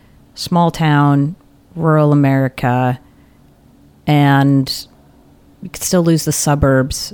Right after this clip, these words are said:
still lose the cities, but win. Can you do that and win in Michigan, or does he need to be able to do more than that? He only won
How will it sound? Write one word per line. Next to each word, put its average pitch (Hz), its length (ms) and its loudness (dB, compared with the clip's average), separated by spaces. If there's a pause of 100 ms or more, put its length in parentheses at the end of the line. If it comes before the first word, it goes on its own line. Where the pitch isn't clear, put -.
still 156 420 -2
lose 143 500 2
the 143 100 -2
cities, 117 800 -4
but 135 160 -2
win. 120 400 -2 (180)
Can 240 120 -4
you 320 80 -2
do 277 180 -2
that - 340 -2 (320)
and 226 160 2
win 269 200 4
in 269 140 4
Michigan, 285 400 0
or 247 220 2
does 240 240 0
he 254 140 0
need 254 240 2
to 240 120 0
be 202 200 0
able 185 220 0
to - 200 -12
do 156 380 2
more 147 380 2
than 127 200 0
that? 127 300 -2
He 196 80 2
only 226 160 6
won 170 420 2